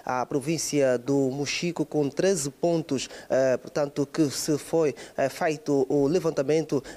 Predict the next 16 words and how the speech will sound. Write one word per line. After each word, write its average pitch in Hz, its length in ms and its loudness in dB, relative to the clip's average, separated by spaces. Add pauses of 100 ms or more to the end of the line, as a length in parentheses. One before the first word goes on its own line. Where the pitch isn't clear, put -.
eh, 123 320 4
dos 135 380 0
sem-abrigos 151 1080 2
e 185 100 2
também 147 460 0 (180)
a 139 180 0
Lunda 147 360 0
Sul 151 360 2
com 143 360 0
oito 165 340 2
pontos 147 540 -2 (180)
já 135 380 -2
registrado. 127 840 -2 (240)
No 147 80 4
entanto, 175 520 0
o 151 480 2